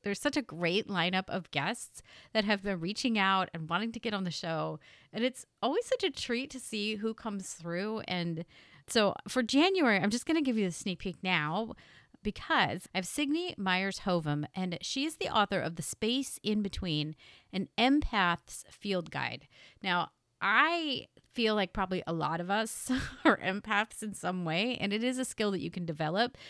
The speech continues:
She's also a spiritual counselor, and so it's really exciting to have this conversation with her. I can't wait to share it. And then I'll be doing a solo cast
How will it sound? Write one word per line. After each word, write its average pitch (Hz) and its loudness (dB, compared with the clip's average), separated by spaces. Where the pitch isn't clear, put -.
She's 262 -4
also 196 4
a - -4
spiritual 214 0
counselor, 185 -2
and 156 -6
so 208 2
it's - -2
really 285 4
exciting 180 0
to 180 -2
have 175 0
this 170 -8
conversation 165 -2
with 160 -2
her. - -2
I 180 -2
can't 165 -2
wait 165 -4
to 220 -8
share 147 -8
it. 143 -8
And 208 -6
then 214 0
I'll 196 -2
be 202 -4
doing 196 -4
a 151 -4
solo 170 -2
cast 175 -6